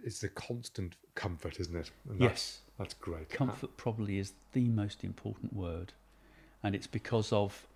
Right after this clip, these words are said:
Speaker 2: evening out all the rigours of what's going on outside with, with the climate at different times of the year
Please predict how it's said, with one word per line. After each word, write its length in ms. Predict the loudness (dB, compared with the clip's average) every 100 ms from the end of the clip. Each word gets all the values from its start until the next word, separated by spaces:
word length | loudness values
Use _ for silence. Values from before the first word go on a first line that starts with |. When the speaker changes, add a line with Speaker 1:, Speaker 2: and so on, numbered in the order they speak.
| -20 -20 -20 -20 -20 -20 -20 -20 -20 _ -20 -20 _ _ _ -20 -20 -2 10
Speaker 2:
evening 500 | 10 10 10 8 8
out 420 | 6 2 -6 -14 -16 -20 -20 -20 _ -20 -20 -20 -20 -8 0
all 200 | 4 4
the 120 | 4
rigours 380 | 4 4 2 0
of 140 | -2
what's 180 | -4 -2
going 260 | 2 4 4
on 120 | 2
outside 480 | -2 -2 0 0 -2
with, 240 | -8 -14 -20 -20 -20 -20 -8 -4
with 140 | -2
the 80 | -2
climate 460 | 2 2 2 -2 -8
at 80 | -8
different 280 | -8 -6 -2
times 320 | 0 0 -4
of 100 | -4
the 80 | 0
year 380 | 0 0 -2